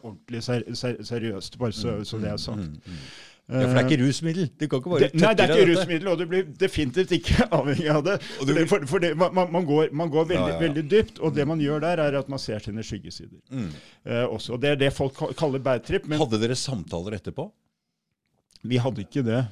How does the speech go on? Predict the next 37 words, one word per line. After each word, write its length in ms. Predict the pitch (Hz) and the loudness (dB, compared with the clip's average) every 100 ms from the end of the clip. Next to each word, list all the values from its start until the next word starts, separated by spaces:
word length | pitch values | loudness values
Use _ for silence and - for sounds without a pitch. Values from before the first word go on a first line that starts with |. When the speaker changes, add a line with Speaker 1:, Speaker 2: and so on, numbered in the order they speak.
| - | -8
Speaker 1:
for 80 | 131 | -6
det, 140 | 120 | -6
du 60 | 117 | -4
greier 300 | 127 127 104 | -2 0 0
egentlig 240 | 117 101 101 | -4 -6 -10
ikke 80 | 101 | -10
å 60 | |
sette 180 | 101 - | -10 -8
ord, 220 | 101 87 - - | -10 -6 -8 -8
eh, 560 | 104 95 92 92 95 95 | -10 -8 -8 -10 -10 -10
b-, 380 | 87 98 101 98 | -12 -10 -8 -8
Speaker 2:
Mm. 140 | 117 | -8
Speaker 1:
på, 140 | 98 92 95 | -8 -8 -10
på 200 | - 92 92 | -12 -10 -4
det. 100 | 131 | -4
Så, 140 | - 143 | -2 -4
så 140 | 160 131 | -2 -2
det, 160 | 127 123 | -2 -2
det 80 | 123 | -4
man 140 | 135 | -4
gjør, 220 | 127 147 160 | -2 -2 0
er 140 | 113 | -4
at 60 | 107 | -6
man 100 | 139 | -8
bare 220 | 131 113 | -6 -6
går 300 | 123 98 120 - | -8 -10 -10 -10
inn 200 | 98 101 | -14 -16
i, 60 | 104 _ 110 | -18 _ -18
inn 100 | 98 | -14
i, 120 | 113 110 110 | -12 -12 -14
inn 140 | 98 | -12
i 60 | 95 | -12
seg 160 | 117 | -12
selv. 220 | 104 95 - _ - - - | -12 -14 -16 _ -20 -20 -20
Speaker 2:
Mm. 140 | 85 | -8
Speaker 1:
Eh, 320 | 123 120 123 131 - | -4 -2 -2 -2 -6
og 460 | 117 113 127 143 | -6 -2 -2 -2